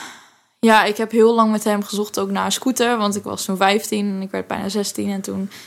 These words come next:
dat was echt z-, zulke dingen deed ik dan echt met papa. En dan gingen we overal afzoeken van, "Oké, welke scooter wil je?" En dan gingen we langs winkels en, eh, nou, dat deden we allemaal samen, zulke dingen. En, eh,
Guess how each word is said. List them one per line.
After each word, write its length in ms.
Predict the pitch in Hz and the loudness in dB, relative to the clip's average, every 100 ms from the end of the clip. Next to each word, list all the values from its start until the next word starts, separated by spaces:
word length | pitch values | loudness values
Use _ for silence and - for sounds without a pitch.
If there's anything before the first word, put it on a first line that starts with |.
| - _ | -20 _
dat 180 | - 196 | -2 0
was 20 | |
echt 300 | 156 214 - - | 2 0 -2 -6
z-, 80 | - | -2
zulke 280 | 214 214 202 | -2 -2 0
dingen 180 | 196 | 0
deed 100 | 202 | 2
ik 60 | 202 | 2
dan 100 | 202 | 0
echt 160 | 202 220 | -2 0
met 160 | 196 | 0
papa. 380 | 202 202 202 202 | 2 2 4 2
En 80 | 202 | 2
dan 300 | 190 190 190 | -2 -4 -4
gingen 260 | - 202 196 | -2 -2 0
we 140 | 190 | 0
overal 320 | 208 220 208 - | 2 2 2 0
afzoeken 380 | 202 214 208 | 0 -4 -4
van, 140 | 196 196 | -4 -4
"Oké, 220 | 190 185 | -2 -2
welke 240 | 180 196 | -2 -4
scooter 340 | - - 208 202 | -6 -8 -6 0
wil 220 | 214 214 | 0 2
je?" 280 | 208 208 208 | 0 -2 -4
En 80 | 196 | -6
dan 80 | 190 | -6
gingen 200 | 202 196 | -4 0
we 60 | |
langs 200 | 196 202 | 0 2
winkels 540 | 208 214 208 220 208 220 | 4 4 4 2 2 2
en, 300 | 190 196 196 | 0 0 -2
eh, 180 | 190 190 | -2 -4
nou, 220 | 196 190 | -2 -2
dat 80 | 190 | 0
deden 160 | 196 | 0
we 60 | 196 | 0
allemaal 180 | 202 202 | -2 -2
samen, 360 | 202 208 220 214 | 0 2 2 -2
zulke 220 | 208 196 | -4 -4
dingen. 400 | 185 180 202 240 - _ _ _ _ _ _ _ _ - - _ _ | -6 -6 -8 -10 -12 _ _ _ _ _ _ _ _ -16 -16 _ _
En, 340 | - 220 214 208 | 2 4 4 0
eh, 340 | 208 202 202 | 0 0 -2